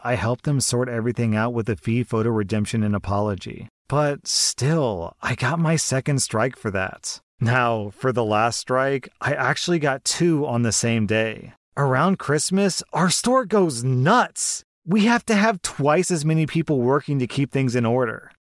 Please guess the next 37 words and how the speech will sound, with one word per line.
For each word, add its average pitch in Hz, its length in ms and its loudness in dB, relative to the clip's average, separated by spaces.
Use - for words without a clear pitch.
During 147 260 2
that 165 180 0
time, 139 540 -2
I 127 100 -4
was 113 180 -2
training 135 400 0
a 135 40 2
new 127 180 2
employee, 131 720 0
helping 123 460 -2
her 123 100 0
with 113 140 0
her 120 200 -2
photo 131 320 0
shoots, 135 640 -2
doing 120 320 0
my 113 240 0
photo 139 320 0
shoots, 139 480 -2
running 120 440 0
cash, 127 580 -2
taking 127 320 -2
passport 117 560 -2
photos, 135 720 0
teaching 156 420 0
the 143 80 2
new 123 180 2
girls 135 300 0
all 131 100 2
the 123 120 0
rules, 131 580 0
et 135 140 0
cetera. - 640 -2
It 180 200 -2
was 165 240 2
a 156 160 4
nightmare. 143 1040 0